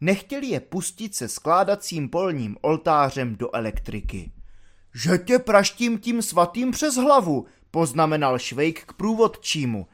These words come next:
Když se konečně dostali domů, zjistili, že ztratili někde po cestě tabernákulum. „To nevadí,“ řekl Švejk.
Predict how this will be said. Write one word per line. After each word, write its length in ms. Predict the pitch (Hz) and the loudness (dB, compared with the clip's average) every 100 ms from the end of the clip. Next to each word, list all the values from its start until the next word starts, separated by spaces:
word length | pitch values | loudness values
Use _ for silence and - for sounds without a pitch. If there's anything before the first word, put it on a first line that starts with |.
| _ _ _ _ | _ _ _ _
Když 220 | 131 170 | -2 0
se 160 | - 151 | 2 0
konečně 480 | 160 190 - - 123 | 2 0 -2 -4 -4
dostali 400 | 147 - 147 110 | -4 -2 -4 -2
domů, 460 | 120 151 175 202 - - - | -2 0 0 -2 -6 -18 -10
zjistili, 640 | - 247 - 247 240 247 247 _ | -2 -2 -2 -2 0 0 -4 _
že 220 | 131 151 | -2 0
ztratili 680 | 139 - 262 294 285 220 147 | 0 -2 0 0 0 -2 -2
někde 400 | 151 254 202 127 | 0 0 0 -2
po 200 | - 190 | -2 -4
cestě 480 | 190 185 - - 143 | -2 -4 -4 -2 -2
tabernákulum. 1300 | - 127 120 123 117 113 104 - 120 107 92 92 82 _ _ _ _ _ _ _ _ - - _ _ | 0 -2 0 -2 -2 -4 -6 -8 -8 -8 -8 -14 -18 _ _ _ _ _ _ _ _ -20 -20 _ _
„To 160 | 147 156 | 4 4
nevadí,“ 680 | 135 135 139 110 107 104 - | 4 2 0 0 -8 -10 -10
řekl 320 | 123 139 139 143 | -6 -4 -4 -6
Švejk. 440 | - 117 101 - | -4 -2 -4 -8